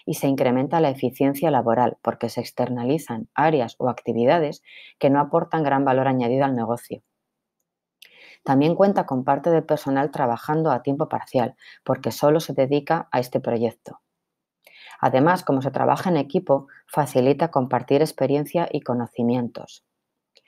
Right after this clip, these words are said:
Al ser un trabajo realizado por especialistas, el objetivo es conseguir un trabajo muy bien realizado.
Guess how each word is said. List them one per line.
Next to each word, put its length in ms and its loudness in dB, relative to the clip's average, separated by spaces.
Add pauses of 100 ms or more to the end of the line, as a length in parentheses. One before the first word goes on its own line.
(460)
Al 140 2
ser 220 4
un 60 4
trabajo 540 4
realizado 540 0
por 140 2
especialistas, 880 -2 (340)
el 140 4
objetivo 680 0
es 140 -6
conseguir 540 -4
un 140 -2
trabajo 560 0
muy 340 0
bien 220 -2
realizado. 680 -6